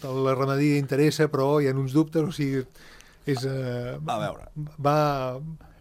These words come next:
Speaker 1: va endavant o una miqueta de cantó, eh,
Speaker 2: Des de la ignorància,
Speaker 1: Mm.
Speaker 2: el país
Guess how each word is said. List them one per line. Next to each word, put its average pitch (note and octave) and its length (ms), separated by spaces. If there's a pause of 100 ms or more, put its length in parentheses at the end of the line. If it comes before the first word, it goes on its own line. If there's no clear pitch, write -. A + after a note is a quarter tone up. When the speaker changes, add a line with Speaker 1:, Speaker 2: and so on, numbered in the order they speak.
(120)
Speaker 1:
va D3+ 100
endavant G3+ 680 (520)
o C#3 100
una C#3+ 140
miqueta C#3+ 340
de C#3+ 80
cantó, C#3 500
eh, G#2+ 60
Speaker 2:
Des G2+ 80
de A2+ 80
la A2+ 80
ignorància, F2+ 680
Speaker 1:
Mm. C3+ 220 (160)
Speaker 2:
el F2 140
país F#2+ 500